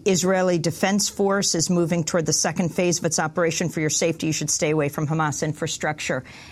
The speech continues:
and personnel." Now. Uh, what do you say to the Israeli government that says this is in response to Hamas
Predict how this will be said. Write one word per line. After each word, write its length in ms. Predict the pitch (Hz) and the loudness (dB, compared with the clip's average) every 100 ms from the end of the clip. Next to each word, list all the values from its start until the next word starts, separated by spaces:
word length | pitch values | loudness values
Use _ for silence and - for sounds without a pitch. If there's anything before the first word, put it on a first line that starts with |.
| - | -4
and 380 | 175 175 156 - | -2 0 -2 -2
personnel." 380 | 170 151 165 | -4 -2 -2
Now. 260 | 147 143 127 - - - - | -2 -2 -6 -14 -20 -12 -4
Uh, 240 | 196 202 | 0 0
what 340 | 202 190 277 - | 0 0 0 0
do 80 | |
you 120 | 285 262 | 0 0
say 340 | - 240 262 | 2 2 0
to 100 | 208 | 0
the 120 | 180 | 0
Israeli 360 | 165 175 160 160 | 2 2 2 2
government 500 | 160 156 180 135 127 | 0 0 -2 -2 -2
that 120 | 156 | -2
says 220 | - 143 | 0 0
this 180 | 170 - | 0 0
is 140 | 165 165 | 0 0
in 100 | 160 | 0
response 720 | 147 - 180 180 160 - - | 0 0 0 0 0 -2 -2
to 320 | 165 147 151 - | 0 0 -2 -6
Hamas 680 | - 185 175 156 156 - | -2 0 2 0 0 -2